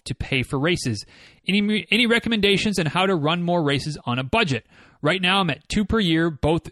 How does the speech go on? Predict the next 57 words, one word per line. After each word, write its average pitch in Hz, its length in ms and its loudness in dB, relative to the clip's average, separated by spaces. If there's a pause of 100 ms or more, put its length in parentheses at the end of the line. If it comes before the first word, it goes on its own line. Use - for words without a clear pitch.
races 143 260 -2
in 127 80 -6
the 123 60 -4
summer, 208 380 0 (340)
but 160 100 2
I 156 160 2 (100)
may 185 200 0
be 185 120 2
at - 100 -4
three 175 180 0
or 147 40 2
four 247 220 0
this 196 180 0
year 185 100 2
and 170 60 0
would 143 140 -2
love 170 200 0
to 156 100 -12
do 139 180 0
even 143 220 -4
more." 190 300 -2 (300)
So, 208 140 0
Jasmine, 220 320 2
I, 247 160 2
I 277 60 4
get 226 180 4
it. 220 240 0
I, 226 320 2
I 202 140 2
enjoy 226 320 2
racing 196 520 2
as 151 240 0
well. 190 420 0
It's - 100 -8
a 147 40 0
lot 180 220 2
of 180 80 0
fun 190 300 0
being 175 180 2
around 180 240 2
other 160 220 -4
people, 226 440 0
the 156 120 -2
excitement, 196 500 -2
the 151 120 0
atmosphere, 175 420 -4
yada, 143 260 -2
yada, 120 180 -2
yada. 202 380 2 (380)
Um, 160 420 0
but 170 140 0
yeah, 202 240 2 (120)
races 196 360 -2
can 208 100 -4
get 190 140 2
expensive, 175 520 -2 (120)
especially 190 640 -2